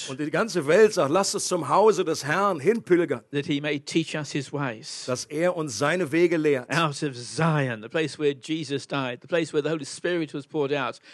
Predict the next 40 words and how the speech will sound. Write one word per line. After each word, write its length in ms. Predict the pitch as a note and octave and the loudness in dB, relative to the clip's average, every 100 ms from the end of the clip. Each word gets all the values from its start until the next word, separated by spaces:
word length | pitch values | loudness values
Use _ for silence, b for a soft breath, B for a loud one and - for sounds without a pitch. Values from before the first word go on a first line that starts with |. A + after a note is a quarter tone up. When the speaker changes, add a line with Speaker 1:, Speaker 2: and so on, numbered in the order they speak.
| B | B
Speaker 2:
the 60 | - | -4
place 280 | E3+ E3 E3+ | 0 0 0
where 80 | D#3 | -2
the 120 | D3+ | -2
apostles 400 | C#3+ E3+ E3 C#3 | 0 -2 -2 -4
went 200 | D#3+ D#3 | -4 -2
out 160 | D#3+ D3 | -4 -4
to 80 | |
reach 220 | D3+ D#3 - | -6 -6 -6
the 100 | D#3 | 2
world. 300 | F3 D3+ C3+ B | 4 4 0 B
Out 180 | E3 D#3+ | -2 0
of 100 | C#3+ | -2
Zion 640 | A2 C#3+ G3+ G3+ D#3 B2+ | 0 4 6 6 4 0
shall 140 | B2 C#3+ | -2 2
go 180 | D#3 | 2
the 100 | C#3+ C#3+ | 2 0
word 260 | E3+ D#3 | 2 2
of 100 | D3 | 0
God. 360 | D3 F#3+ D3 A#2+ - - | -2 0 -2 -8 -16 -14
Speaker 1:
Und 120 | B2+ | -10
aus 320 | C#3 C#3 - | -4 -4 -4
Zion 500 | - - A#3+ A3+ G3 C#3 | -6 -4 0 2 2 2
heraus, 540 | C#3 C#3 B2+ A2 - | 2 4 4 2 -2
da, 260 | C#3+ D#3+ F3+ | -2 0 0
das 120 | D3+ | -2
ist 160 | - - | -6 -2
der 160 | C#3+ | -2
Ort, 340 | F#3 G3+ F#3 D3+ | 2 2 0 -2
wo 80 | |
Jesus 520 | C#3+ C3 F3+ F#3 F#3 - | -4 -2 -2 -2 -8 -8
gestorben 520 | - - E3+ F3 F3+ | -8 0 4 4 2
ist, 140 | B2 | -2
da, 140 | E3 D#3 | -2 -2
wo 60 | |
der 160 | E3 B2 | -4 -2
Heilige 320 | F3+ G#3 F3+ | -2 2 2
Geist 280 | F3 F3+ F3+ | 2 -2 -2
ausgegossen 600 | E3+ G3 F3+ D#3+ D#3+ E3 | -6 -6 -6 -4 -4 -4
wurde, 200 | D3+ D#3 | -4 -4